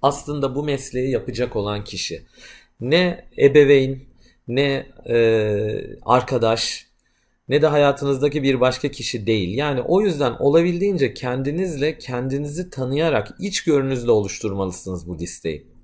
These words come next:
Varsayalım ki bir adayımız var ve ne demiştim buna? İşte tercih optimizasyon tablosu. Aslında bu bir en iyiyi bulma tablosu diyelim. Nasıl optimize edebiliriz? Adayımız diyor ki, "Benim için mesleki tatmin çok önemli."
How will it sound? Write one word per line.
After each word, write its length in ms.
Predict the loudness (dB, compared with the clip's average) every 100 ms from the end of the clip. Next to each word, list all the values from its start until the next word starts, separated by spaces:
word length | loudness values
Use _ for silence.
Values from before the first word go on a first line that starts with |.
| -2
Varsayalım 480 | 0 2 4 4 4
ki 120 | 4
bir 80 | 6
adayımız 560 | 8 8 6 0 -2
var 240 | -2 -4 -6 -20 -20 -20 -6
ve 260 | -2 -2 -4 -20 _ 0
ne 140 | 2
demiştim 480 | 2 0 -6 -6 -6
buna? 360 | -2 -2 -4 -8
İşte 440 | -10 -2 0 0 -2 -4
tercih 440 | 2 2 2 2
optimizasyon 920 | 2 2 0 -2 4 2 2 0 -2
tablosu. 500 | 0 -2 -2 -6 -4
Aslında 460 | 2 2 2 0 2
bu 140 | 2
bir 200 | 0 -4 -8 -20 0
en 160 | 2 4
iyiyi 300 | 4 4 4
bulma 320 | 2 2 2
tablosu 500 | 2 0 0 -6 -4
diyelim. 320 | -2 -2 -4 -10 -20 -20 -20 0
Nasıl 240 | 0 4 4
optimize 440 | 4 -4 -2 0
edebiliriz? 720 | 0 -2 -2 0 0 -4 -16 _ -18 -2
Adayımız 500 | 2 8 8 8 0
diyor 180 | 2 2
ki, 260 | 2 -4 -4 -18 2
"Benim 220 | 4 4
için 240 | 2 0 2
mesleki 560 | 2 2 -2 -2 -2
tatmin 360 | 2 0 0 -4
çok 260 | -2 0
önemli." 420 | -2 -2 -6 -10